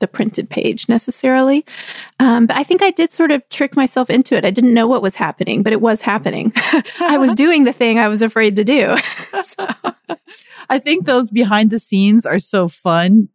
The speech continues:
Speaker 2: to think about. And I, I feel like we should continue the photo conversation deeper.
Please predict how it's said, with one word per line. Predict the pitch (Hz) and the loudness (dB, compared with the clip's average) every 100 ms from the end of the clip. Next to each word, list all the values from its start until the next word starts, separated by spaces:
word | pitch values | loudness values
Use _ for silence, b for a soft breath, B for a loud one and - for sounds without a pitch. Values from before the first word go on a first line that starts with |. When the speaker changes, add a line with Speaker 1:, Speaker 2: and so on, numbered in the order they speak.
| _ - | _ -4
Speaker 2:
to | 202 | -4
think | 170 190 175 | -2 -2 -2
about. | 196 214 240 220 | -2 0 2 0
And | 190 - | -2 -2
I, | 170 180 | -6 -4
I | |
feel | - 220 | 0 0
like | 214 | 0
we | 214 | -2
should | - 180 | -4 -2
continue | 190 190 185 | -2 0 0
the | 180 160 | 0 -2
photo | 175 160 170 | -2 0 0
conversation | 185 175 185 - 185 - 170 | 0 -2 -2 -2 -4 -4 -6
deeper. | 160 160 220 247 | -6 -6 -2 -2